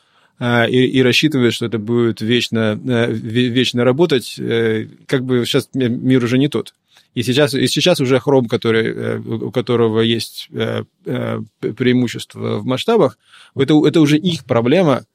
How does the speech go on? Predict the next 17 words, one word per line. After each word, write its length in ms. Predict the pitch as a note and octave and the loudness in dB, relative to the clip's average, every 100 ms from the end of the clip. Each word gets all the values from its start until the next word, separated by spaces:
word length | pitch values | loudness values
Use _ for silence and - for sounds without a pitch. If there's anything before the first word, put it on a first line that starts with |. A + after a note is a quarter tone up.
| _ _ _ - | _ _ _ -4
э, 720 | C#3+ B2 A#2+ A2+ A2+ A#2 - | 0 4 4 4 4 2 -4
чтобы, 720 | A#2 - C3 A#2+ B2 B2 A#2+ - - | -6 -2 0 4 4 6 4 0 -6
э, 180 | B2+ A#2+ | -2 2
новая 300 | C3 B2+ B2 | 2 4 2
версия 300 | B2 A#2 A#2+ | 0 -2 -4
Chrome 420 | F3+ G#3+ D3+ A2+ | 0 2 2 0
не 120 | A2+ | -2
сломала 760 | - A#2+ C3+ C3+ B2+ A#2+ A2+ A2+ | -2 0 2 4 4 2 0 -4
существующие 720 | - B2 A#2 - B2 - C#3+ | -6 -8 -8 -6 -4 -2 -4
сайты. 300 | A2+ A2 G#2 | -4 -6 -8
Это, 300 | - - - | -10 -12 -4
эта 240 | G3+ B3 D3 | 0 2 2
боль 220 | B2 A#2 | 2 0
перешла 320 | A#2 - E3+ | -2 -2 0
к 80 | D3 | 0
другим 340 | D3 B2 A2 | 0 0 0
людям. 340 | G#2 G#2 - | -2 -8 -12